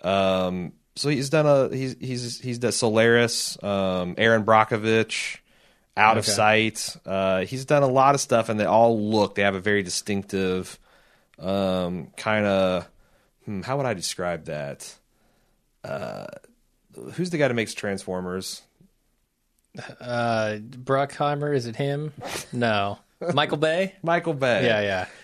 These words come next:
Speaker 1: It's
Speaker 2: They're,
Speaker 1: like
Speaker 2: they're
Speaker 1: if,
Speaker 2: kind of the same
Speaker 1: if,
Speaker 2: thing.
Speaker 1: if you took Michael Bay as kinda like the warm, you know, very Hollywoody type visuals, and you
Speaker 2: Yeah.
Speaker 1: just put in a half a brain, I feel like that's
Speaker 2: Huh.
Speaker 1: his kind of visual,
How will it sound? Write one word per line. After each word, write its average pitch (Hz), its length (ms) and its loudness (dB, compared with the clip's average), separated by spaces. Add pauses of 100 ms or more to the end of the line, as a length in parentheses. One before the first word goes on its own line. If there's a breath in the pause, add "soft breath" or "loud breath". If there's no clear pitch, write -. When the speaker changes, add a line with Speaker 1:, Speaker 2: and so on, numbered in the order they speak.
Speaker 1:
It's 147 160 0
Speaker 2:
They're, 175 80 6
Speaker 1:
like 170 100 4
Speaker 2:
they're 165 140 2
Speaker 1:
if, - 60 -6
Speaker 2:
kind 123 200 2
of 101 60 -4
the 95 80 -8
same 98 240 -8
Speaker 1:
if, 147 120 2
Speaker 2:
thing. 104 100 2
Speaker 1:
if 160 160 2
you 175 80 2
took 208 300 2
Michael 170 400 4
Bay 139 260 6
as 139 80 2
kinda 135 200 4
like 120 160 6
the 120 100 4
warm, 110 960 6 (360)
you 107 120 -2
know, 104 180 2
very 113 240 4
Hollywoody 107 720 4
type 101 260 2
visuals, 107 760 0
and 98 180 -2
you 98 120 -4
Speaker 2:
Yeah. 107 180 2
Speaker 1:
just 92 260 -2 (440)
put 123 180 2
in 113 140 4
a 98 80 2
half 107 260 6
a 110 60 -4
brain, 110 580 -2 (280 soft breath)
I 113 80 -4
feel 117 180 2
like 110 100 4
that's 110 220 4
Speaker 2:
Huh. 113 80 2
Speaker 1:
his 107 220 0
kind 104 200 2
of 90 80 -2
visual, 92 760 -2